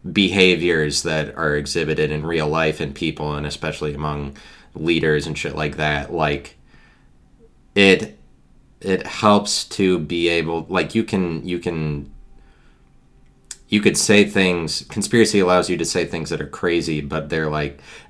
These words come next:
I, I think when people talk about reptiles, or they talk about,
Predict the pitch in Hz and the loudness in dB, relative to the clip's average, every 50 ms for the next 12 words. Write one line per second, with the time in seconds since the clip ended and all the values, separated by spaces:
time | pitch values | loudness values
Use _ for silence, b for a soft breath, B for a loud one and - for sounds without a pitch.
0 | B _ 104 110 - - - - - 107 104 - - 120 110 101 - 107 107 104 | B _ -2 -2 -2 -2 -6 0 2 2 2 4 4 4 2 4 4 4 4 4
1 | 98 - 110 104 104 101 98 92 92 90 - 101 90 85 82 80 80 85 85 - | 4 4 2 2 4 4 4 4 4 4 2 0 0 2 0 0 0 0 -2 -2
2 | - - 101 85 85 82 82 80 82 82 78 78 73 - 85 76 78 78 76 76 | -2 0 0 0 0 0 -2 -2 -2 -2 -4 -4 -4 -4 -4 -4 -2 -2 -2 -2
3 | 76 73 73 - | -4 -6 -8 -12